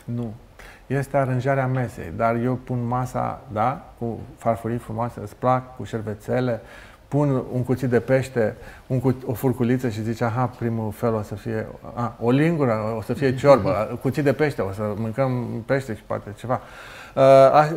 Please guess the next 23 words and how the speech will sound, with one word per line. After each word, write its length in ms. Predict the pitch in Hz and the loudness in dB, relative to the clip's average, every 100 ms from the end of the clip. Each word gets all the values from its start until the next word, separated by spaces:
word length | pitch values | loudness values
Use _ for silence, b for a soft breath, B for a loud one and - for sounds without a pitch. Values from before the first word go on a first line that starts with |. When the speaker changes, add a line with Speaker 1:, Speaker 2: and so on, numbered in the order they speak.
| - | 2
Speaker 1:
deci, 300 | 151 170 - - - - - _ _ _ - | 4 4 0 -16 -20 -20 -20 _ _ _ -4
dar 440 | 127 160 165 147 | 8 12 12 12
hrana 460 | 123 180 214 214 196 | 8 10 10 8 4
e 60 | |
cuvântul 460 | 147 147 165 180 156 | 2 0 2 2 0
lui 100 | 143 | 0
Dumnezeu, 540 | 139 131 120 113 82 101 | 0 0 -2 -2 -6 -4
numai 260 | 113 139 131 | -4 0 0
El 180 | 123 101 | 0 -2
hrănește. 440 | 98 90 82 - 101 | -8 -10 -10 -12 -14
Și 80 | 110 | -4
Domnul 340 | 123 160 151 120 | -2 -2 -2 -2
Iisus, 340 | 107 139 135 | -2 -4 -4
în, 160 | 123 113 - | -6 -8 -10
în, 460 | 120 120 110 107 104 - | -8 -6 -4 -4 -6 -6
când 160 | 117 | -6
a 80 | 110 | -6
fost 220 | 104 143 | -6 -6
ispitit 420 | 131 - 110 135 127 | -8 -8 -8 -6 -4
de 180 | 113 104 - - - | -4 -8 -18 -20 -14
Satana, 720 | - 101 - 165 185 170 - 98 | -8 -8 -6 -4 -4 -6 -8 -8
a 120 | 123 | -8
zis, 260 | 117 156 | -6 -8